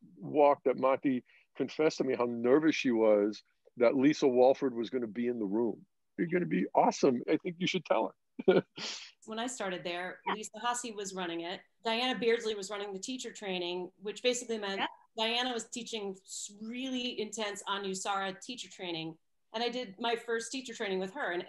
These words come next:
Speaker 2: Ann Van and I were in the same teacher training. Ann was really shy, and I was, like, in the teacher training, like, "Let me practice teach. I wanna teach in front of every-," like, I just, I wanted to go do it. I, like, came from performing and stage. I wanted to, like, get on the sub list as fast as I could at C F Y, and Hala Corey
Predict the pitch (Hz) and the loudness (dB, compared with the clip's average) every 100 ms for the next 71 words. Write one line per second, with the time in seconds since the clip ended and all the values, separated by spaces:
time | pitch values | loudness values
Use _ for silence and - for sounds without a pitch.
0 | 202 208 196 185 180 170 165 170 165 160 | -8 -6 -4 -2 -2 -4 -4 -6 -8 -8
1 | 165 165 214 - 165 180 156 156 - - | -8 -10 -12 -14 -12 -10 -10 -10 -14 -16
2 | 185 226 254 190 185 220 214 190 214 196 | -6 -4 -2 -4 -2 -2 -2 -4 -2 0
3 | 185 185 196 196 202 - 185 202 196 208 | 0 0 -4 -6 -8 -8 -10 -8 -8 -10
4 | 202 196 190 175 175 170 220 294 381 370 | -10 -6 -4 -2 -2 -4 -2 2 4 6
5 | 359 370 349 330 285 302 254 285 339 311 | 4 4 2 2 -4 -2 -2 0 0 0
6 | 381 359 339 339 302 294 233 220 214 233 | 0 0 2 0 0 -4 -4 -2 -2 -2
7 | - 208 208 247 254 196 170 - 220 220 | -8 -6 -2 -2 -2 -6 -12 -2 0 0
8 | 160 214 190 160 165 165 165 175 180 185 | -2 -2 -2 -2 -4 -6 -6 -6 -6 -6
9 | 170 180 - 180 185 170 165 - 170 180 | -8 -12 -10 -6 -4 -6 -8 -6 -6 -4
10 | 208 - - - - 233 233 247 269 240 | -6 -10 -14 -10 -4 -2 0 0 0 -2
11 | 220 180 254 277 277 - 262 247 247 247 | -4 -2 0 0 -2 -2 -2 -2 -6 -8
12 | 240 233 233 214 220 - 226 226 226 233 | -4 -4 -4 -6 -6 -4 -4 -4 -6 -2
13 | 226 226 190 190 226 214 196 196 - 226 | -2 0 0 2 2 2 0 -4 -2 -2
14 | 226 226 240 220 233 233 214 | -2 -4 -4 -2 -2 -4 -8